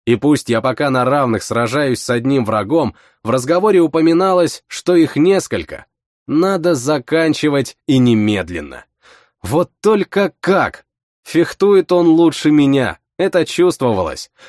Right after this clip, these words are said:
Раз за разом он с лёгкостью отбивал мои выпады, а мне лишь чудом удавалось не допустить ранения. Использовать пауков?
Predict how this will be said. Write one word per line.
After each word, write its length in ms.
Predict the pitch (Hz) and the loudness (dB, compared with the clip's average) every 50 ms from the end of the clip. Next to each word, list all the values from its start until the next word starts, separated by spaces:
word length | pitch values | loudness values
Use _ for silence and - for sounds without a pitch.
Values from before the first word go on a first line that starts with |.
| _ _ | _ _
Раз 300 | - 110 127 143 139 123 | -2 0 0 0 0 -2
за 180 | 110 113 135 143 | -2 -2 -2 0
разом 360 | 151 160 160 139 123 131 131 | 0 0 0 0 0 0 0
он 140 | 139 139 127 | 0 0 -2
с 100 | - - | -2 -2
лёгкостью 640 | 151 170 185 175 - - 156 143 - - 139 135 131 | 0 2 2 2 0 0 -2 -2 -2 0 0 0 0
отбивал 420 | 120 117 127 143 151 165 165 160 | 0 0 -2 0 0 0 0 0
мои 220 | 147 143 135 131 127 | 0 2 2 2 2
выпады, 560 | 110 113 156 175 151 - 110 92 82 71 - _ - - _ _ | 2 2 2 2 2 2 -2 -6 -6 -10 -14 _ -20 -20 _ _
а 120 | - 175 185 | -2 -2 0
мне 180 | 196 220 226 | 0 0 2
лишь 240 | 208 185 170 - - | 2 2 0 0 -2
чудом 420 | - - - 208 202 165 - 143 135 | -8 -6 -2 -2 0 0 2 2 0
удавалось 540 | 123 135 139 151 180 180 175 156 139 - | 0 0 0 0 0 2 2 0 0 0
не 140 | 151 156 160 | 2 2 2
допустить 640 | 151 151 151 - 151 143 - - - 139 120 - 113 | 2 2 0 0 0 -2 -2 -2 -4 -4 -4 -2 -2
ранения. 640 | 113 113 107 107 107 104 92 87 82 73 65 - _ _ _ _ _ _ _ - | -2 0 0 0 0 0 -2 -4 -6 -10 -12 -16 _ _ _ _ _ _ _ -6
Использовать 800 | 107 104 - - - 147 170 170 160 127 147 139 135 131 - - | -6 -6 -6 -6 -2 0 2 2 2 0 0 -2 -2 -4 -4 -2
пауков? 680 | 131 123 117 110 101 - - 175 220 190 - - _ | -2 0 0 0 -2 -2 0 0 0 0 0 -4 _